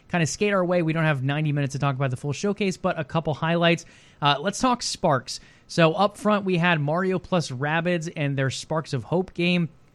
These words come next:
This one's unique. It's very interesting. A lot of people describe Ubisoft's Rabbids as kind of the Minions, per se, like DreamWorks Minions of the Ubisoft franchise.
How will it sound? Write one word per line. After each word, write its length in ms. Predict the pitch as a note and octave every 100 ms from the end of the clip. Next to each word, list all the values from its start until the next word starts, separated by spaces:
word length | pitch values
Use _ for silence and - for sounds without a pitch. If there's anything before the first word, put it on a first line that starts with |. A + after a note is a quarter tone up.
| _ _ _
This 200 | - F#3+
one's 260 | A#3+ A#3 D#3+
unique. 480 | C#3+ D#3 D3 D3+ -
It's 140 | C#3+
very 260 | B2+ D#3 D3
interesting. 500 | C#3 D#3+ D3 D#3+ D#3
A 120 | C3+
lot 220 | C3 C#3+
of 40 | D#3
people 220 | F3 D3+
describe 480 | C3+ - D3+ D3 C3
Ubisoft's 600 | D3 D#3 D3+ D#3 D3 -
Rabbids 520 | C3+ C#3+ C#3+ D3+ C3 - - _
as 160 | C3+ C3
kind 300 | D#3 D#3 D3+
of 180 | C3+
the 260 | B2+ C#3+ C#3
Minions, 720 | C3 C3 C#3 D#3 E3 F#3 F#3+
per 220 | - F3+
se, 300 | E3+ F#3 F3 E3
like 140 | C3
DreamWorks 520 | C3 C#3+ D3 D3 C3
Minions 380 | C#3 D3 D#3 C3+
of 240 | C#3 C3+
the 140 | C3+ C3
Ubisoft 480 | C3 C#3+ C3 C#3 C3
franchise. 640 | C#3 D3+ C3+ D#3+ D#3 D3+